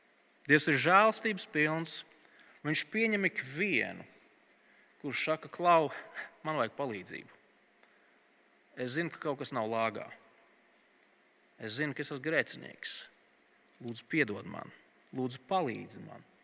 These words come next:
lūdzu, pieņem mani." Un šādu cilvēku Dievs saka: "Kristū ticīgo es pieņemu savā ģimenē. Darīsim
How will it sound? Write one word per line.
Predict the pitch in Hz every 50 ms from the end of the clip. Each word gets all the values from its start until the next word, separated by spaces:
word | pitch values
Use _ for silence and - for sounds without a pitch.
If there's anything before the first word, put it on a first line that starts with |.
| _ _ -
lūdzu, | 135 127 123 120 120 117 -
pieņem | - 175 160 143 117 104 98 95 95 92
mani." | 90 87 85 87 - - _ _ _ _ _ _ _ _ _ _ _ _ _ _ _ _ _ _ _ _ - - - -
Un | - 110
šādu | - 190 196 202 185 160
cilvēku | - - 196 202 190 185 175 160 147 - - 156 147 - - - - - - _ _ _ _ _ _ _ _ _ -
Dievs | 139 139 139 135 - - -
saka: | - 143 147 143 - 147 131 120 107 - - - - - - _ _ _ _ _ _ _ _ _ _ _ _ _ _ _ _ _ _ _ _ - - - - - - _ _ _ _ _ _ _ _ -
"Kristū | - - - 107 123 - - - 156 143 123
ticīgo | - 185 214 - - 123 110 107 104 110 107 101 101 104 - - - - - - _ _ _ _ -
es | - -
pieņemu | - - 208 214 208 180 165 -
savā | 208 196 175 156
ģimenē. | 139 143 123 107 98 90 65 - - - _ _ _ _ _ _ _ _ _ _ _ _ _ _ _ _ _ _ _ _ _ _ _ _ _ _ _ _ _ _ _ _ _ _ _ _ _ _ _ _ _ _ _ _ _ _ _ _ _ _ _ _ _ _ _ _ _ _ _ _ _ _ _ _ _ _ _ - -
Darīsim | 220 247 247 220 - - 214